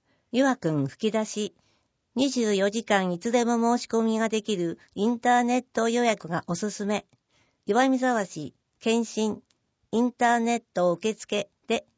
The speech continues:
検索。キューアールコードがあります。問い合わせ先、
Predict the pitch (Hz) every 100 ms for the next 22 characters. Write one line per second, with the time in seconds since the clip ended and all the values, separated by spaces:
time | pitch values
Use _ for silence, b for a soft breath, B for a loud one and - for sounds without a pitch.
0 | - 185 190 175 180 180 180 - _ _
1 | _ _ _ _ 240 247 254 254 247 254
2 | 262 254 202 165 156 165 202 196 220 254
3 | _ _ _ _ _ _ _ _ _ _
4 | _ _ _ _ _ _ 226 240 247 233
5 | 233 226 233 214 220 -